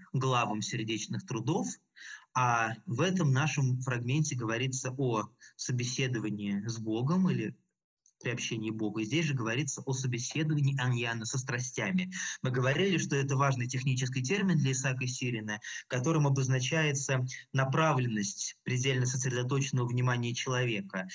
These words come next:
И она может быть направлена либо на, э, эта направленность может относиться либо к Богу, либо к миру.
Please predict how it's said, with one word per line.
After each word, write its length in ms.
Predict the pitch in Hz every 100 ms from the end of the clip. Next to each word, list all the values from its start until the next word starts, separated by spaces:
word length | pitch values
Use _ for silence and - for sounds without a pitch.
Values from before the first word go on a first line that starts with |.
| - -
И 60 |
она 160 | 120 123
может 240 | 123 123
быть 140 | 120 127
направлена 500 | 127 127 123 120 117
либо 220 | 120 117
на, 240 | 113 120
э, 60 | 120 117 117 120 123
эта 140 | 127
направленность 600 | 123 123 123 113 113 110
может 300 | 123 113 110 - - -
относиться 540 | 123 123 107 117 123
либо 400 | 110 107 107 107 _ _ -
к 240 | - 117
Богу, 400 | 120 147 185 185
либо 340 | 127 131 131
к 100 | 127
миру. 380 | 143 135 120 127